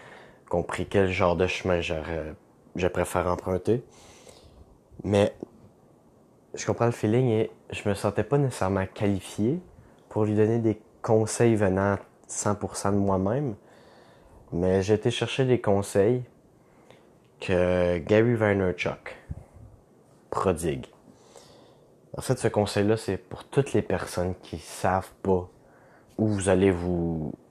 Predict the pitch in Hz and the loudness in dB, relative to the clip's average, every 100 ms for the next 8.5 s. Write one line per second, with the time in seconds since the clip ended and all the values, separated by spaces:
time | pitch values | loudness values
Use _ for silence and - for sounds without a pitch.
0 | - - - 78 - 92 90 90 78 76 | -20 -20 -12 -6 0 0 0 -2 -4 -4
1 | 80 73 - 92 92 - 92 95 90 87 | -6 -8 -6 -4 -2 0 2 2 2 0
2 | 90 90 90 92 85 80 80 78 78 82 | -2 -2 -2 -4 -6 -4 -6 -6 -6 -6
3 | 85 - - 107 98 87 95 82 92 80 | -8 -14 -2 2 2 2 0 2 -2 0
4 | 90 95 92 - 92 92 95 104 - - | 0 0 -2 -6 -6 -4 -4 -4 -8 -20
5 | - - - - - - _ _ _ _ | -20 -20 -20 -20 -20 -20 _ _ _ _
6 | _ _ _ _ _ - 101 - 131 131 | _ _ _ _ _ -4 -2 2 2 2
7 | 110 101 117 113 104 92 80 90 101 - | -2 0 2 2 0 -2 -2 -2 -2 -2
8 | 87 - 87 95 | -4 -6 -8 -6